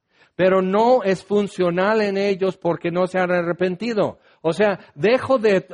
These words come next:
de emborracharme para no ir al infierno. No es porque quiera ver a Dios, no es porque quiera estar con Él, sino que ya me dijeron cómo es el infierno y no quiero ir allá. Entonces estás todavía en tus pecados, estás en condenación todavía y por eso tienes miedo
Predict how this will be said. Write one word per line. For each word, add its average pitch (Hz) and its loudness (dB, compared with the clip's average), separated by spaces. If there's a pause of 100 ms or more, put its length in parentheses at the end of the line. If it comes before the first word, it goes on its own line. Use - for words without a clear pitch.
de 156 0
emborracharme 185 0 (160)
para 185 2
no 202 2
ir 196 2
al 175 2
infierno. 202 0
No 196 2
es 269 -4
porque 170 -2
quiera 208 0
ver 202 2
a 147 0
Dios, 170 0
no 208 2
es 247 -6
porque 165 -2
quiera 220 2
estar 190 -2
con 175 -2
Él, 214 -2 (180)
sino 202 -2
que 185 2
ya 214 2
me 240 0
dijeron 202 0
cómo 214 0
es 196 -6
el 180 4
infierno 202 0
y 185 0
no 208 0
quiero 208 4
ir 233 0
allá. 143 -2 (880)
Entonces 208 0
estás 226 -2
todavía 220 2
en 240 -2
tus 214 -6
pecados, 214 -2
estás 208 -2
en 220 -4
condenación 208 -2
todavía 208 0
y 185 -2
por 202 2
eso 214 0
tienes 214 0
miedo 196 0